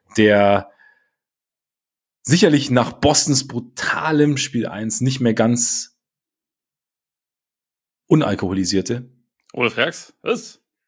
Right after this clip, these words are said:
Speaker 1: Mein Name ist Max Marbeiter, natürlich. Ole, Quatsch, Quatsch. Wir, zu unseren Getränkevorlieben
Speaker 2: Morgens
Speaker 1: rund um die
Speaker 2: halb
Speaker 1: Finals.
Speaker 2: neun in Deutschland, oder was?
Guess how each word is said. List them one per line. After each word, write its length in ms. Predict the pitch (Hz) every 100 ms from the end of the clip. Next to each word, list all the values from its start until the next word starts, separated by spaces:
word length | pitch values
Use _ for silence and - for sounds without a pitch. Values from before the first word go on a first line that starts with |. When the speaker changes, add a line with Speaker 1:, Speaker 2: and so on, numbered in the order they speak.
| _ _ _ _ -
Speaker 1:
Mein 160 | 120 139
Name 140 | 120
ist 80 | 117
Max 180 | 110 104
Marbeiter, 300 | 101 101 92
natürlich. 360 | 92 104 -
Ole, 160 | 82 82
Quatsch, 360 | - 92 - - _
Quatsch. 360 | - 95 - - _ _ _ _
Wir, 280 | 98 - 98
zu 120 | 107
unseren 380 | 101 104 104 101
Getränkevorlieben 720 | - - 123 113 - 120 117
Speaker 2:
Morgens 200 | 113 117
Speaker 1:
rund 100 | 110
um 40 | 117
die 60 |
Speaker 2:
halb 80 | 113
Speaker 1:
Finals. 140 | 120 127
Speaker 2:
neun 80 |
in 60 | 113
Deutschland, 380 | 113 139 107 95
oder 220 | 95 92
was? 220 | 117 -